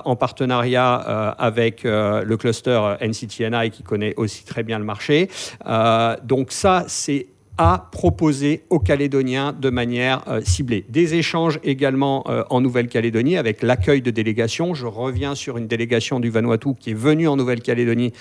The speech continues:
au mois de, euh, septembre ou octobre de cette année, où il y a eu à la fois des politiques, mais également,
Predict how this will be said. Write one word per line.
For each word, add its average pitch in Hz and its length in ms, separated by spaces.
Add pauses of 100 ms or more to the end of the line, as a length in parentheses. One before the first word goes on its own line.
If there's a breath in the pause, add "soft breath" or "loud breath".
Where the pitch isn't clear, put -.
(340 loud breath)
au 139 80
mois 143 240
de, 127 260 (380 loud breath)
euh, 113 160
septembre 139 800
ou - 240
octobre 123 560
de 110 140
cette 113 320
année, 143 340 (300 loud breath)
où 170 120
il 170 60
y 151 80
a 147 100
eu 151 240 (120)
à 127 100
la 120 100
fois 117 440
des 107 140
politiques, 104 640
mais 156 380
également, 127 600